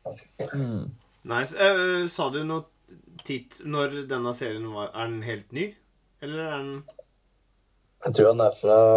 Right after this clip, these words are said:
Speaker 3: tjue femten eller noe sånt, da han startet da, og så ble det tre sesonger. Så begynner det å dra på, da.
Speaker 2: Ja, ja,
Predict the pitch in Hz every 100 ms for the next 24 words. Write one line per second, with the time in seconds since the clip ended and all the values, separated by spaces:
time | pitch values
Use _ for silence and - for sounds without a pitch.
0 | 110 107 - - 107 98 92 90 95 98
1 | 101 101 101 _ _ - - _ - _
2 | _ _ _ _ _ _ _ - - 113
3 | 107 98 - _ - 139 147 151 170 160
4 | 127 120 - 110 98 - 113 127 190 -
5 | - 117 107 104 101 107 104 104 104 101
6 | 113 110 107 139 - _ _ _ - -
7 | - - - - 508 - _ _ _ _
8 | - - 1077 - _ _ - - _ _
9 | _ _ - 139 117 104 127 123 110 113
10 | 123 - _ _ _ _ _ - 139 185
11 | 185